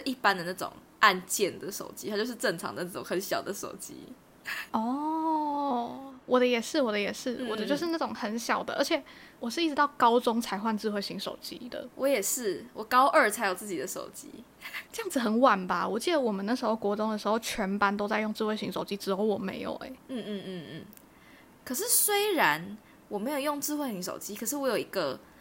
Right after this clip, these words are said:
Speaker 1: 也是时代的眼泪的东西，叫做 iPod Touch，我不知道你有没有听过。
Speaker 2: 那个是干嘛的？听音乐的吗？
Speaker 1: 对，对，对，它就是长得跟，我的是初代的 iPod Touch，然后它就是长得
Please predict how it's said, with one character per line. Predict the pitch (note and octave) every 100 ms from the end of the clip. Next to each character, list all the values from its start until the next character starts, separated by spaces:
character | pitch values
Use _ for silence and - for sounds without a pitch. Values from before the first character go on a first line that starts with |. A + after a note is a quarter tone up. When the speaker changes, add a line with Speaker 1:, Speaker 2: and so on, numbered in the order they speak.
| -
Speaker 1:
也 | -
是 | G#3+ C#4
时 | - - G4
代 | A#3
的 | F#3
眼 | D#3 G#2 C3+
泪 | F#3
的 | C3
东 | D3 F#3+
西， | -
叫 | F#3+
做 | A#3+ B3+ -
iPod | G3+ G#3 G#3 F#3+
Touch， | - - - - - - -
我 | -
不 |
知 | A3
道 | A3
你 | G#3+
有 |
没 | F3+
有 |
听 | C4 G3 G3+
过。 | A#3 A#3 B3 - F4
Speaker 2:
那 |
个 | D4+
是 | C4+
干 | C#4 C4+
嘛 | A3 G3
的？ | F#3+ G3+ A#3+ - -
听 | - D4
音 | D4
乐 | D#4 C#4
的 | A#3
吗？ | G#3 G#3 A#3 -
Speaker 1:
对， | - F4
对， | D#4+
对， | C#4
它 | F#4
就 | A#4
是 | G#4+ -
长 | - F3
得 | E3+
跟， | - F#3+
我 | G3+ F#3+
的 | G3+
是 | D#4
初 | - - B3+
代 | C#4 G#3
的 |
iPod | C#3+ F3 G3+ F#3+
Touch， | G#3+ - -
然 | F3
后 | F3+
它 | G#3+
就 | A3+
是 | A#3+ A#3 A#3 - -
长 | - F3+
得 | F3+